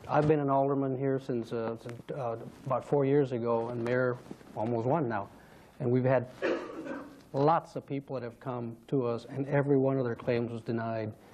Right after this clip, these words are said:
because we open up, as Mister Attorney McLean has said, the floodgates, um, and as Alderman Stephan said early,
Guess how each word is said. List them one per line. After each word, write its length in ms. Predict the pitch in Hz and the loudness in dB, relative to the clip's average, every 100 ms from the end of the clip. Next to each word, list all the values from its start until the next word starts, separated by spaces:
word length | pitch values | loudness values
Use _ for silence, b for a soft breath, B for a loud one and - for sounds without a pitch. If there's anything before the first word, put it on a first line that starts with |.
| B B - | B B -6
because 360 | 117 - 120 | -4 2 2
we 140 | 117 120 | 4 4
open 320 | 123 123 120 | 4 4 2
up, 160 | 120 120 - | 2 -2 -4
as 280 | 113 110 110 | -6 -6 -6
Mister 280 | 117 113 127 | -6 -4 -2
Attorney 320 | 113 - 123 | -2 0 2
McLean 340 | 120 113 131 117 | 2 0 0 0
has 140 | 113 | 0
said, 240 | - 117 113 | 0 0 0
the 140 | - | -4
floodgates, 640 | - 127 127 123 113 110 - | 0 2 2 2 0 0 -2
um, 440 | - 117 117 110 - - - - - - | -4 -4 -6 -8 -12 -20 -20 -20 -18 0
and 240 | 139 135 | 2 4
as 140 | 123 113 | 2 2
Alderman 320 | 120 120 120 | 0 0 -4
Stephan 360 | 120 131 - 127 | -6 -8 -6 -4
said 200 | 127 120 | -2 0
early, 360 | 120 113 107 | 0 0 -4